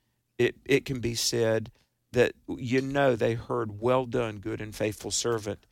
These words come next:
That's almost like verse thirty-two, "Gideon died in a good old age, honorably living,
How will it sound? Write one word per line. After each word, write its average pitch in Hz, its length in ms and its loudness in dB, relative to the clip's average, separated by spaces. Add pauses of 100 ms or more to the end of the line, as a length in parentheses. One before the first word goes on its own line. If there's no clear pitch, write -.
(260)
That's 214 260 4
almost 127 640 0
like 113 460 0 (240)
verse 123 240 -2
thirty-two, 120 460 -6
"Gideon 131 640 0 (260)
died 123 540 4
in 117 120 -4
a 107 80 -6
good 151 320 -4
old 131 360 2
age, 104 500 -2 (460)
honorably 147 580 4
living, 123 580 -2